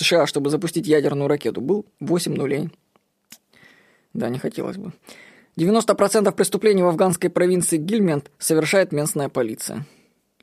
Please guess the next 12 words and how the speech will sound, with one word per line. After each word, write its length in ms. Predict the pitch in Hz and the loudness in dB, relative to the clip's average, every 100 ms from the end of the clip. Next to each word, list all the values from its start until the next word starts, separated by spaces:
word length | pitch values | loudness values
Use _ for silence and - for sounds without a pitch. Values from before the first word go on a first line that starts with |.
| _ _ _ _ _ _ | _ _ _ _ _ _
В 60 | 170 | 0
Великобритании 800 | 180 185 196 190 190 233 196 165 | 2 2 2 2 4 4 4 4
рабовладение 800 | 156 160 170 170 214 190 113 - _ | 2 4 4 4 2 2 -2 -6 _
законодательно 760 | - 165 190 185 180 180 160 151 | 0 2 4 4 4 4 2 0
отменили 400 | 151 170 202 170 | 0 2 2 2
лишь 200 | 156 175 | 2 2
шестого 460 | - 165 - 165 147 | 0 0 2 4 4
апреля 720 | 131 135 - 170 220 156 123 | 2 0 0 2 4 4 2
две 160 | 127 | 0
тысячи 420 | 151 240 - 202 147 | -2 -2 -4 -4 -4
десятого 560 | 156 - 185 175 180 - _ | -2 0 2 0 -2 -8 _
года. 400 | 220 214 123 - | -6 -2 -2 -4